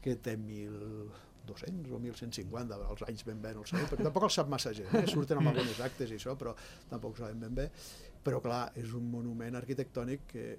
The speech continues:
Speaker 1: mm, jo quan venen amics de fora, quan venen clients, quan ve el qui sigui, és els llocs que sempre els porto. Me'n recordo una vegada de portar gent d'Estats Units i alguna vegada de Sud-amèrica, això, i es queden meravellats, no? Quan,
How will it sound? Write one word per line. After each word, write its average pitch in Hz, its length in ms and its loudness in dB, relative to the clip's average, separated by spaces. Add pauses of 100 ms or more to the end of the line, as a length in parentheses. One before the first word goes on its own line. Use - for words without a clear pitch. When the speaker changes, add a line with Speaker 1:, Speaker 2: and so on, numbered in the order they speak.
Speaker 1:
mm, 107 400 -10
jo 113 240 -4
quan 113 160 -4 (220)
venen 107 240 -6
amics 98 480 -6 (440)
de 104 220 2
fora, 101 320 -8
quan 95 240 -4
venen 98 680 -6 (160)
clients, 110 520 4
quan - 160 -8
ve 117 60 0
el 135 80 4
qui 160 140 6
sigui, 143 320 6 (580)
és 135 120 4
els 151 180 6
llocs - 160 0
que 139 60 2
sempre 120 200 0
els 101 100 -10
porto. 101 320 -6
Me'n 104 120 -8
recordo 127 260 2
una 135 100 0
vegada 107 200 -2
de 131 140 -2
portar 110 360 -8
gent 98 160 -4
d'Estats - 340 -4
Units - 300 -10
i 101 40 -8
alguna 101 180 -8
vegada 98 340 -8
de 117 80 -8
Sud-amèrica, 101 640 -8
això, - 200 -14
i - 60 -4
es - 140 -6
queden 92 340 -8 (180)
meravellats, 101 680 -8
no? 104 120 -4
Quan, 76 220 -6